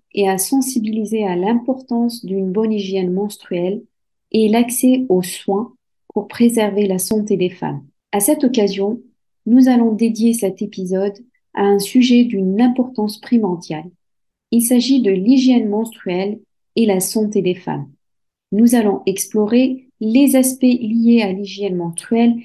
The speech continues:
et son impact sur la santé des femmes. Il faut savoir que la perception des règles et menstruations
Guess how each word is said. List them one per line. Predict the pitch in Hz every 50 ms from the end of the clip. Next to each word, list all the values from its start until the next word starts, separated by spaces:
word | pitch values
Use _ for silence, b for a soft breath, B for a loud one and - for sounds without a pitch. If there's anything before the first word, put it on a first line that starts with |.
| B B _ -
et | - 226
son | 220 - 214 196 190 190 190 196 208
impact | 226 233 226 226 - 226 226 226 226 - - - -
sur | - - - 214 208 202
la | 185 180 180
santé | 175 - - - 208 208 202 202 202 180
des | 165 170 170
femmes. | - - 156 151 165 - _ _ _ _ _ _ _ _ _ _ _ -
Il | 220 208
faut | - - 220
savoir | - 226 214 208 214 247 277 294 294 285 -
que | - - 220 214 220 214 - -
la | 202 196 190 190 190 190 - -
perception | - 285 285 294 - - 285 277 285 - - - 254 247
des | 240 202 190 190
règles | 190 185 175 185 185 - - -
et | 190 180
menstruations | 175 175 190 190 190 _ _ - 180 175 175 175 - - 233 247 254